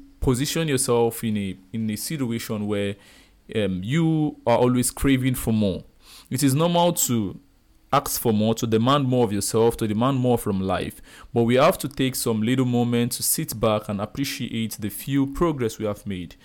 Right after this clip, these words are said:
Because it is simple, it might sound like something that has been overemphasized on, but this is it.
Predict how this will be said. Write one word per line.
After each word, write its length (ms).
Because 600
it 100
is 140
simple, 640
it 100
might 240
sound 380
like 200
something 380
that 140
has 160
been 160
overemphasized 840
on, 180
but 200
this 300
is 140
it. 240